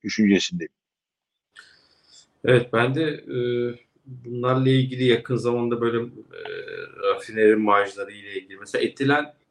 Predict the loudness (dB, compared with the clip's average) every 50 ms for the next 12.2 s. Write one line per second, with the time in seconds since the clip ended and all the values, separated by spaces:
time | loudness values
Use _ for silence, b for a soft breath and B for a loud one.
0 | _ _ _ -12 -12 -10 -4 -2 -2 -2 -2 -4 -4 -4 -2 2 2 2 2 2
1 | 0 0 0 2 0 0 0 0 0 0 0 -4 -8 _ -6 -6 -6 -8 -14 -20
2 | _ _ -10 -10 -8 -8 -6 -6 -6 -6 -6 -6 -8 -8 _ -14 -12 -12 -14 -18
3 | _ -18 -16 -14 -10 -10 -10 -8 -8 -8 -8 -8 -8 -10 -8 -4 -4 -2 -2 -4
4 | -6 _ _ _ _ _ _ _ _ _ _ _ _ -2 -2 -2 -2 -2 -2 2
5 | 4 6 8 8 8 6 4 0 -4 -4 -4 -6 -10 0 2 4 6 8 8 8
6 | 8 8 6 8 10 10 10 10 10 10 10 10 10 8 8 6 2 0 -2 -4
7 | -4 -6 -8 -12 _ _ _ _ _ _ _ _ _ _ -4 -2 -2 -2 -2 -6
8 | _ _ -6 -6 -6 -8 -10 -8 -6 -6 -6 -8 -10 -6 -4 -4 -2 0 -2 -2
9 | -2 -2 -4 -4 -4 -4 -2 0 0 0 0 0 0 0 -2 -4 -6 -6 -6 -6
10 | -6 -8 -4 -2 -2 -2 0 -2 -4 -4 -4 -6 -8 -8 -10 -12 -10 -6 -4 0
11 | 0 0 0 -2 0 4 6 6 6 4 4 2 2 2 2 0 -4 -8 -10 -12
12 | -12 -12 -16